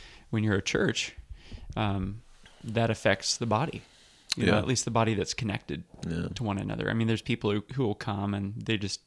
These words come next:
Speaker 1: come on Sunday mornings. They don't know the whys or what's going on.
Speaker 2: Right.
Speaker 1: But when you're a member of a church and you're sharing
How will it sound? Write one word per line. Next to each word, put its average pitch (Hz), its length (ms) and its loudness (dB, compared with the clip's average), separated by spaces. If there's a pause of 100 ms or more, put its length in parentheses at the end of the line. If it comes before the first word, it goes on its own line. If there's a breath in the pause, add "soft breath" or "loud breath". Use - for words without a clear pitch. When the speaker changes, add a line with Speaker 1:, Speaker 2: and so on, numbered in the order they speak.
(160)
Speaker 1:
come 113 160 0
on 101 80 -2
Sunday 104 200 0
mornings. 101 300 0
They 113 100 4
don't 113 160 0
know 98 100 -4
the 95 80 2
whys 95 300 2
or 101 60 -2
what's 95 180 -6
going 95 240 -4
on. 90 240 -4 (100)
Speaker 2:
Right. - 240 -2 (220 loud breath)
Speaker 1:
But 110 200 4
when 117 140 2
you're 107 360 2
a - 80 -2
member 107 320 2
of 101 100 2
a - 20 0
church - 440 -4 (180)
and 107 100 -2
you're 104 100 2
sharing 101 460 0